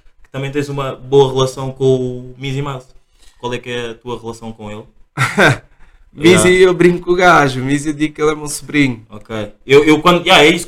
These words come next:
Speaker 1: eu quando via, hum, essas vossas brincadeiras, tipo, tio, sobrinho, não sei o quê, eu pensava que era mesmo real shit, estás a ver?
Speaker 2: Yeah.
Speaker 1: Mas é mesmo uma brincadeira só.
Speaker 2: Não, é brincadeira.
Speaker 1: Ok.
Speaker 2: É... Yeah, tipo, eu, eu já conheço o Mizzy já há alguns anos.
Speaker 1: Uhum.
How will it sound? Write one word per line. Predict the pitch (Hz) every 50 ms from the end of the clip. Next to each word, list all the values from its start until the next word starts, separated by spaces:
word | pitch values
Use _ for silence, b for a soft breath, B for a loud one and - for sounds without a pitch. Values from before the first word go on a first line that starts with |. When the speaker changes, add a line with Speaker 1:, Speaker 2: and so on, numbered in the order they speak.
| -
Speaker 1:
eu | 190 180 196
quando | 190 - 147 147 135
via, | 131 147 147 147 143 135
hum, | 135 131 127 123 - _ _ _
essas | - 131 131 - 131
vossas | 113 123 131 127 127 120
brincadeiras, | 123 113 123 123 127 131 131 -
tipo, | 127 113 - _ _ _ _ _
tio, | - 139 151 156 151 143 135
sobrinho, | 143 - 131 123 127 139 143 139 135
não | 135
sei | 131 - 123
o |
quê, | 139 139
eu | 127
pensava | 139 139 143 139 135
que | 135 143
era | 139
mesmo | 139 135 135 139 139 135 135 131 127 123 120
real | 120 131 139
shit, | 135 - 143
estás | 135 107 104 98
a | 95
ver? | 98 101 - _ _
Speaker 2:
Yeah. | - 123 120 120 113 110 110 -
Speaker 1:
Mas | 113 113
é | 127 127
mesmo | 131 131 131
uma | 127 127
brincadeira | 127 127 123 110 131 123 127 127 127 127 127
só. | 123 - 127 123 120 120
Speaker 2:
Não, | 160 160 143 139
é | 139 139
brincadeira. | 139 147 143 139 147 127 123 120 117 113 107 101 - _ _ _ _
Speaker 1:
Ok. | - - 117
Speaker 2:
É... | 117 117 113 113 113 110 110 113 110 107 107 - _ _ _ _ - _ _ _ _ 127
Yeah, | 127 123 113 110 107
tipo, | 107 - 104 _ 120
eu, | 120 120 _ _
eu | - 117 110
já | 117 117
conheço | 110 _ 120 117 117 113 - 117
o | 107
Mizzy | 110 113 110 110 110 110
já | 104 113 110
há | 110
alguns | 110 110 110 107 113 113 110 113
anos. | 117 117 120 123 120 - _ _ _
Speaker 1:
Uhum. | 104 101 110 107 117